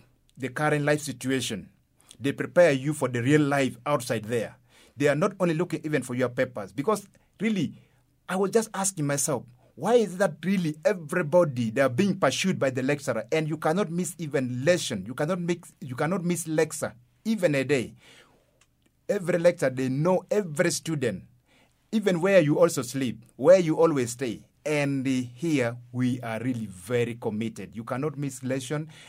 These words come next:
and you cannot even come late to class, by the way. When you come late, five minutes, you're already absent that day. So every student, they are trying their best to make sure that they attend class.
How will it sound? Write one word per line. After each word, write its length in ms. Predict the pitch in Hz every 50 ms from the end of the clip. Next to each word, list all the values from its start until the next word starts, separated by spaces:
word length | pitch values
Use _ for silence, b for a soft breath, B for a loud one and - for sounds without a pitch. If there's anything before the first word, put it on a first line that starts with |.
| B _ -
and 480 | 170 185 190 185 156 127 107 95 - - - _ _ _ _ _ _
you 100 | - 170
cannot 280 | - 202 214 233 240 247
even 200 | 202 208 190 -
come 200 | - 214 220 208
late 140 | 208 208
to 80 | 185 160
class, 240 | 160 190 180 175 143
by 160 | 143 143 139
the 120 | 131 135
way. 120 | 131 110 98
When 180 | 104 160 202
you 120 | 214 214 -
come 240 | - 185 185 185 180
late, 220 | 175 180 156 -
five 380 | - - - - 226 233 190 185
minutes, 300 | 196 190 160 135 - 131
you're 140 | 131 135
already 240 | 135 147 165 147 143 -
absent 420 | 123 123 123 - - 135 123 123
that 180 | 131 127 123 117
day. 240 | 123 117 98 80 - B B B B B
So 180 | B - 190 - -
every 340 | 233 233 208 170 214 208 196
student, 260 | 196 214 190 165 151
they 60 | 151
are 120 | 143 135
trying 340 | 131 - - 196 208 214 175
their 140 | 135 143 127
best 560 | 107 - 160 160 151 - - - - - - _ _ _ _ _ _
to 60 | -
make 200 | 123 131 170 190
sure 200 | - - 170 143
that 220 | 123 135 131 101 92
they 120 | 127 127
attend 340 | 120 117 120 143 143 139 -
class. 380 | 123 113 101 90 - - -